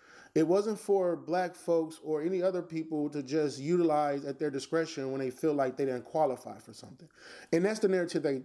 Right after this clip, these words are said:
they turned to. But for them to take affirmative action away, as much as it's been under attack since its in-, inception, people fail to realize that this country was so racist. It was so embedded into the fabric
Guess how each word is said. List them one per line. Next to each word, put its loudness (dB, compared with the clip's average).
they 2
turned -4
to. -6
But 4
for 4
them 2
to -2
take -6
affirmative -4
action -4
away, -10
as 2
much 0
as -4
it's 0
been 0
under 0
attack -2
since -4
its -8
in-, -8
inception, -4
people 2
fail 2
to 4
realize 0
that -2
this 0
country -4
was -4
so 0
racist. -2
It 4
was 2
so 2
embedded -2
into -6
the -4
fabric -2